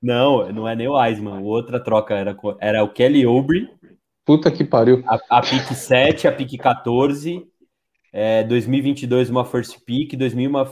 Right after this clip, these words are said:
Speaker 1: uma, dois mil e vinte e três uma, uma first pick mais garantida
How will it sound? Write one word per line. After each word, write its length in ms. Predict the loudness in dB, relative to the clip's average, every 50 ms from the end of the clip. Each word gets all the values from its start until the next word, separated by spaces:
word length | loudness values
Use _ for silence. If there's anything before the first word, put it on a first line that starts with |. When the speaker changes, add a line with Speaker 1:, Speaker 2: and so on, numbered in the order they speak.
| -10 -16 -10
Speaker 1:
uma, 400 | -6 -2 0 2 2 2 0 0
dois 160 | -2 -4 -4
mil 180 | -4 -2 -2 -2
e 40 |
vinte 140 | -4 -6 -8 -10
e 60 | -6
três 260 | -4 -4 -2 -2 -2
uma, 600 | -2 0 0 2 4 4 4 2 2 0 -4 -8 -14 -20 -20 -20 -20 _ _ _
uma 160 | -2 -2 -2 0
first 280 | 0 0 -2 -2 -4
pick 300 | -6 -4 -4 -4 -4 -4
mais 400 | -4 -2 0 0 0 -2 -4 -8 -4
garantida 960 | 0 2 2 2 0 -2 -4 -4 -2 -2 0 0 2 2 2 0 -2 -6